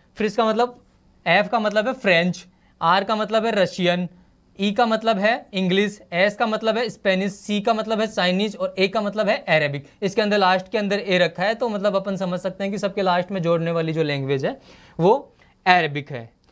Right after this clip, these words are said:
ठीक है, दूसरा अपन बात करते हैं कि इसके अंदर ऑफिशियली जो वर्किंग लैंग्वेज है, जिसके अंदर इसमें वर्क होता है, वो इसकी है इंग्लिश और फ्रेंच, दो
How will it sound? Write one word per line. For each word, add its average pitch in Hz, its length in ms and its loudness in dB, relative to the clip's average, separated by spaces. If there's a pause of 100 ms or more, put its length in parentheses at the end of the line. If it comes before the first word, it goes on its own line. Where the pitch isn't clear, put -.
(160)
ठीक 214 140 -2
है, 160 140 -4 (200)
दूसरा 220 280 2
अपन 233 200 0
बात 220 180 2
करते 226 180 -4
हैं 240 60 -4
कि 240 60 -4
इसके 226 160 -4
अंदर 240 140 -2 (120)
ऑफिशियली 202 440 -2
जो 233 140 0
वर्किंग 180 440 0
लैंग्वेज 226 380 -2
है, 226 60 -2
जिसके 202 280 -6
अंदर 220 160 0
इसमें 220 200 -2
वर्क 190 260 0
होता 202 200 0
है, - 200 -2 (280)
वो 214 240 4
इसकी 220 220 -4
है 226 220 -4
इंग्लिश 208 400 0
और 233 200 -2
फ्रेंच, 165 420 -2
दो 208 540 2